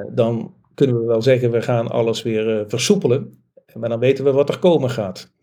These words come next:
Nou goed, maar dan is het aan de politiek om daar een, een keuze in te maken. Ja, wat je nu nog kunt doen is, eh, ja, nog, eh, nog meer sturen op, eh, op eenzaamheid.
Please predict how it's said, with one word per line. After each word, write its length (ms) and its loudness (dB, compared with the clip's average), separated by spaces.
Nou 160 2
goed, 180 0
maar 120 0
dan 140 4
is 80 -2
het 120 -2
aan 120 0
de 80 -2
politiek 420 -2
om 100 -4
daar 220 -2
een, 240 -6
een 200 -10
keuze 380 2
in 160 -2
te 80 -4
maken. 400 -2
Ja, 180 -2
wat 200 2
je 80 -2
nu 140 2
nog 200 4
kunt 220 0
doen 220 2
is, 380 -4
eh, 500 -4
ja, 160 -2
nog, 360 -4
eh, 280 0
nog 360 2
meer 260 0
sturen 500 0
op, 300 -4
eh, 200 2
op 100 -6
eenzaamheid. 720 0